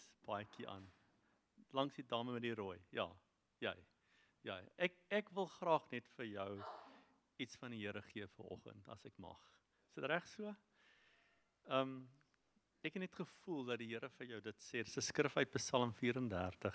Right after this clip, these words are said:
en dit sê, "Ek het die Here aangeroep en hy het my geantwoord. God het my gered uit die doodsgevare uit."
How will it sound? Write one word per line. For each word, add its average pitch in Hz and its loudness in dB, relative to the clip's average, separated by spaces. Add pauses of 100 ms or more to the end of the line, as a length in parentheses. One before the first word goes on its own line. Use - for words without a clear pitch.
en 104 2
dit - -4
sê, 107 12 (800)
"Ek 156 12
het 175 12
die 170 8
Here 117 12
aangeroep 113 8 (1400)
en 123 12
hy 110 12
het 139 12
my 110 10 (400)
geantwoord. 101 4 (840)
God 175 10
het 151 10
my 117 12
gered 92 8 (920)
uit 113 12
die 113 12
doodsgevare 98 12
uit." - 2